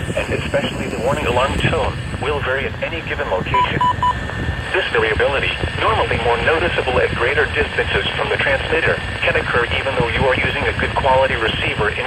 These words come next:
good working order. The warning alarm tone will be activated for hazardous watches and warnings for the following counties in Kentucky: Carroll, Franklin, Gallatin, Grant, Harrison, Henry, Pendleton, Owen, Scott, and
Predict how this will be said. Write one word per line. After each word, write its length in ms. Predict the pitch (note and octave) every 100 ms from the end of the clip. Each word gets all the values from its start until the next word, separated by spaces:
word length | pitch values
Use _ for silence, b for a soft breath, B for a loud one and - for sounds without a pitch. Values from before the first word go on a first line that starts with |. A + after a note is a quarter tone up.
| -
good 160 | C3 A#2
working 280 | A2+ - -
order. 240 | - D#2+ D2+ - - - - - - - -
The 80 | - G#2+
warning 240 | C#3+ -
alarm 320 | A#2+ B2+ C#3+ B2+
tone 240 | C3+ C#3
will 120 | B2
be 120 | A#2+ A2 C3+
activated 520 | D3+ E3 D3 C#3+ C3+ -
for 80 | -
hazardous 480 | C#3+ C#3+ C#3 G#2 - -
watches 440 | D3 F3+ - D#3 C3
and 160 | B2 -
warnings 360 | B2+ B2+ C3 -
for 100 | -
the 100 | C3 -
following 360 | C#3 C#3+ C#3 A2+
counties 480 | - C#3+ - - - - - A#2
in 120 | A#2+
Kentucky: 560 | - - B2+ - - - - - - - - - - - -
Carroll, 320 | D3 G#2+ E2 - - -
Franklin, 400 | B2+ C3 - E2 - - -
Gallatin, 480 | D#3 E3+ - - - - -
Grant, 320 | - E3+ D#3+ - - -
Harrison, 520 | D3+ D3+ D3+ - A2+ - - -
Henry, 280 | D3+ A#2 - - -
Pendleton, 480 | - D3+ - - - - - -
Owen, 220 | C3+ G2+ - - - -
Scott, 240 | - A2+ - -
and 120 | -